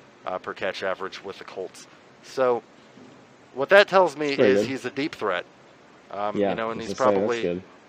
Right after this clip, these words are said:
Speaker 1: probably a move that's brought in with the expectation of Trey being the starter and us probably gonna be throwing the ball down the field further. So, um, he's also notable for being a kick return guy, as, uh, last year he had, um,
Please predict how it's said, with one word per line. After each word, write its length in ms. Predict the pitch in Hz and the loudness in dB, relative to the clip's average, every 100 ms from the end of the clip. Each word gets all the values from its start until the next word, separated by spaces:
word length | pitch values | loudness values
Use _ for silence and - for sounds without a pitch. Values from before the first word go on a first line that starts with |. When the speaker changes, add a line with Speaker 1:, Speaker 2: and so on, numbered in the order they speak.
| - - - - - | -20 -20 -20 -20 0
Speaker 1:
probably 500 | 160 143 135 143 139 | 2 2 2 2 2
a 60 | |
move 260 | 131 151 131 | 0 -2 0
that's 280 | 131 - - | 0 -2 -2
brought 260 | 127 127 | 2 2
in 300 | 127 120 113 | 0 -4 -8
with 200 | 117 117 | -6 -6
the 200 | 123 120 | -6 -4
expectation 680 | 107 113 - 120 123 120 - | -4 -4 -6 -6 -6 -8 -8
of 80 | 110 | -10
Trey 260 | - 123 120 | -6 -6 -4
being 300 | 117 117 113 | -6 -10 -10
the 40 | |
starter 440 | - 120 110 110 110 | -8 -4 -2 -2 -4
and 100 | 107 | -4
us 120 | - | -8
probably 480 | - 113 107 107 107 | -2 -2 -2 -6 -6
gonna 160 | 107 | -8
be 120 | 104 | -12
throwing 380 | 98 113 104 104 | -12 -6 -6 -6
the 40 | 95 | -6
ball 240 | 101 101 | -2 -2
down 280 | 101 95 90 - - - - | -2 -6 -8 -18 -20 -20 -20
the 60 | |
field 280 | - 117 104 | -14 -6 -6
further. 380 | - 101 92 95 | -6 -8 -8 -10
So, 260 | - 120 104 - - - - - - | -6 -6 -6 -12 -20 -20 -20 -20 -2
um, 260 | 123 123 | 0 0
he's 200 | 127 175 | -4 4
also 380 | 196 208 - 196 | 6 6 4 2
notable 460 | 165 143 143 156 160 | 4 2 2 0 0
for 240 | - 139 | 0 -2
being 360 | 117 131 123 120 | 0 -4 -6 -6
a 380 | 110 113 110 101 - - | -6 -4 -6 -10 -14 -8
kick 240 | 156 - | -8 -6
return 320 | 117 113 107 | -8 -6 -6
guy, 260 | 101 95 92 - - - - - | -2 -2 -2 -6 -20 -20 -20 -14
as, 340 | 101 117 113 117 | -4 -2 0 2
uh, 140 | 113 | 4
last 420 | 117 120 117 - | 6 4 2 -8
year 160 | 123 113 | -8 -8
he 160 | 110 | -10
had, 320 | 107 110 107 104 | -6 -2 0 0
um, 300 | 98 90 | -4 -6